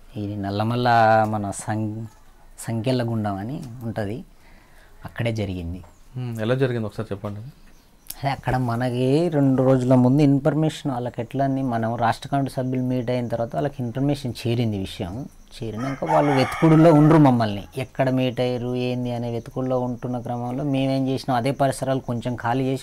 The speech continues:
Speaker 1: కొంచెం దూరం వచ్చి ఉన్నాము. ఆ రాత్రి మబ్బు పట్టడంతో టెంట్లు వేసుకుందామని లైట్లు వేసినాం.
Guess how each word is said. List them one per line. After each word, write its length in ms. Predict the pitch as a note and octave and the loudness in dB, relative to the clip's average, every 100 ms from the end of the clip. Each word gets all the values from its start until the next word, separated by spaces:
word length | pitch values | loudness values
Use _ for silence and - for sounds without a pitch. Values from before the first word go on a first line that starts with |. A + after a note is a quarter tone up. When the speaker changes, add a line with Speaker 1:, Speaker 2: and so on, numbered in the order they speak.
| - | -6
Speaker 1:
కొంచెం 320 | C3+ B2 A#2+ | -6 -6 -4
దూరం 260 | B2+ B2+ B2 | -2 -2 -4
వచ్చి 240 | - D#3+ | -6 -6
ఉన్నాము. 320 | B2 F#2+ B2+ - - - - - - - - - A#2 | -6 -6 -10 -14 -20 -20 -20 -20 -20 -20 -20 -10 0
ఆ 60 | |
రాత్రి 320 | C3 C3+ D#3 D#3 | 2 2 2 0
మబ్బు 360 | C#3 C3+ C#3 | 0 0 2
పట్టడంతో 400 | C#3 C3+ C3+ D3+ | 2 0 -2 -2
టెంట్లు 380 | D3 C3+ C3+ C#3+ | 0 2 2 2
వేసుకుందామని 880 | C#3 - C3+ B2 A#2+ B2 E3 F3 B2 B2+ C#3 | 0 -2 -4 -2 -2 -2 -4 -4 -6 -8 -2
లైట్లు 360 | C3 C3+ C3 | 2 2 2
వేసినాం. 300 | A2+ - F#2+ | -2 -4 -12